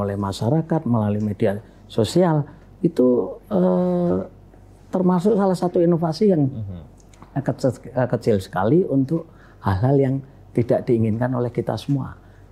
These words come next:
Speaker 1: Dan ini pemerintah Kota Semarang betul-betul, eh, menjadi perhatian khusus untuk masyarakat.
Speaker 2: Mhm.
Speaker 1: Buktinya,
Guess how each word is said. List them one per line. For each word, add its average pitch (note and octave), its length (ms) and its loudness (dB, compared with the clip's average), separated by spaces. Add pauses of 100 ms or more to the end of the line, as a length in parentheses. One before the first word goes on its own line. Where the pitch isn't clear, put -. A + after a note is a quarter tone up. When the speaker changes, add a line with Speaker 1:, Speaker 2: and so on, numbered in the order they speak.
(120)
Speaker 1:
Dan F#2 320 -2
ini D3+ 240 2
pemerintah D3+ 400 0
Kota C#3+ 240 -2
Semarang D3+ 240 0
betul-betul, A2 640 -2 (480)
eh, C3 200 0
menjadi A2+ 440 0
perhatian B2+ 720 0 (400)
khusus F#3 400 2 (240)
untuk C3 240 0
masyarakat. A2+ 720 -6 (320)
Speaker 2:
Mhm. G#2 400 -8
Speaker 1:
Buktinya, B2+ 800 2